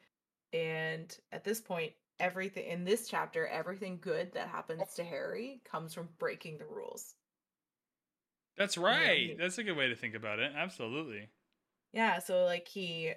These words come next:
Speaker 1: doesn't listen to Hooch because who would listen to Hooch? She's incompetent. Uh, <laughs> he becomes the seeker of the Quidditch team, the youngest seeker in a century. Um, I had to say it once. And then also,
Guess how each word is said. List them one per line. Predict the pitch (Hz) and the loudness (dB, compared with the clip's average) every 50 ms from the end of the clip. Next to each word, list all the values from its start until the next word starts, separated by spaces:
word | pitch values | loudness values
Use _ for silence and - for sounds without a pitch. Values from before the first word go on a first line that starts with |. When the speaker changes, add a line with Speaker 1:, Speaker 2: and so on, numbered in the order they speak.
| - - | -4 -2
Speaker 1:
doesn't | - 185 185 190 - - | -2 -2 -2 -2 -4 -4
listen | 175 175 - 170 165 165 | -4 -4 -4 -6 -6 -6
to | 160 170 165 | -4 -4 -2
Hooch | 170 214 269 - - - - | -2 -2 -4 -4 -8 -10 -10
because | 190 175 - 160 - - | -8 -6 -6 -6 -6 -4
who | - 277 | -4 -4
would | 269 226 | -4 -4
listen | 269 370 349 - 226 180 | -4 -6 -4 -4 -4 -4
to | 180 | -4
Hooch? | 170 165 165 190 - - - | -4 -6 -6 -6 -8 -10 -12
She's | - - - 190 175 165 | -10 -8 -8 -8 -6 -6
incompetent. | 180 175 - - 226 214 208 - 196 131 107 - - _ _ _ _ _ _ _ _ - | -6 -6 -4 -2 -2 -2 -2 -4 -4 -6 -6 -6 -10 _ _ _ _ _ _ _ _ -6
Uh, | 165 160 - - 208 | -4 -2 -2 -2 -4
<laughs> | 214 - | 0 6
he | 247 233 220 220 - - - - - 214 | 8 8 8 8 4 -4 -4 -2 -4 -4
becomes | 196 196 196 - - - 214 226 220 220 | -2 -2 -4 -2 -2 0 0 0 0 0
the | - 240 | 0 0
seeker | 240 - - - 233 233 233 - 247 247 240 240 | 0 2 0 0 0 0 -2 0 0 0 2 2
of | 226 220 - | 2 2 2
the | 214 | -2
Quidditch | 214 - 220 202 190 185 185 - - - - | -2 0 2 2 2 2 0 -4 -12 -10 -6
team, | - 180 160 165 180 220 - - - - - - - - - - _ - | -4 -2 0 0 -2 -2 -6 -10 -20 -20 -20 -18 -18 -18 -20 -14 _ 6
the | 220 208 208 | 8 8 8
youngest | 185 185 196 247 269 285 285 269 269 269 269 - - | 8 6 6 6 6 6 4 0 -2 -2 -2 -2 -4
seeker | 269 262 - - - 254 247 247 | -4 -6 -6 -4 0 2 4 4
in | 254 254 | 4 2
a | 254 247 | 2 -2
century. | - - - 254 247 247 226 226 - - 196 175 170 - _ _ _ _ _ _ _ _ _ _ _ - - - - - _ _ _ - | -2 -4 -4 -2 -2 -2 -2 -2 -2 -4 -4 -6 -8 -10 _ _ _ _ _ _ _ _ _ _ _ -20 -20 -20 -20 -20 _ _ _ 2
Um, | - 170 170 165 160 160 165 160 156 160 160 - _ _ _ - | 2 4 4 4 2 0 -4 -6 -10 -12 -14 -16 _ _ _ -10
I | - | -8
had | 175 175 156 - | -6 -6 -6 -8
to | - | -8
say | - - - | -8 -8 -8
it | - - | -8 -10
once. | - - - - _ _ _ _ _ _ _ _ _ _ _ _ _ - - | -14 -18 -18 -20 _ _ _ _ _ _ _ _ _ _ _ _ _ -8 -4
And | 170 180 185 190 | -4 -2 0 2
then | 190 190 185 185 | 4 4 4 2
also, | - - 185 190 190 - 196 185 180 170 160 - | 2 2 2 0 2 4 6 6 6 6 4 2